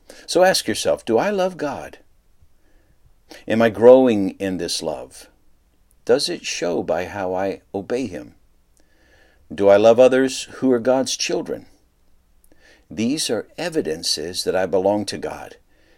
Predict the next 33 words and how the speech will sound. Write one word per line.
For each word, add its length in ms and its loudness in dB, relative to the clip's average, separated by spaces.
and 120 -4
they 120 0
give 240 -4
certainty 560 -6
to 160 -6
us 120 -6
because 540 -6
they 160 -4
are 300 -4
observable. 840 -8
It's 240 -6
like 220 0
tangible 560 -4
evidence. 600 -4
But 160 4
all 180 4
of 80 -2
these 220 -4
together 640 0
are 80 2
God's 380 0
ways 340 -2
of 140 -8
giving 280 -6
us 160 -8
assurance. 640 -6
They 180 -2
are 80 -2
certainty 720 -4
that 180 -6
we 160 -2
are 80 4
saved 600 0